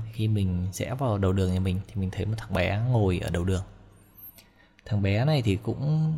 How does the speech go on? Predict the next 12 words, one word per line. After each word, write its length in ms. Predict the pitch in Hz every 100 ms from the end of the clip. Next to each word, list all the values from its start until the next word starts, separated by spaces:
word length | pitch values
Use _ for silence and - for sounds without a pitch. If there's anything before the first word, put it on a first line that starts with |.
| -
trông 180 | - 127
trẻ 140 | - -
con 200 | 120 160
lắm, 100 | 190
trông 360 | - 139 127 123
chắc 180 | - 165
khoảng 240 | - 117 - -
tầm 280 | 104 98 87 - - - - _ _ _ -
dưới 220 | 131 156
mười 180 | 220 123
tuổi, 280 | 104 85 -
tầm 160 | 95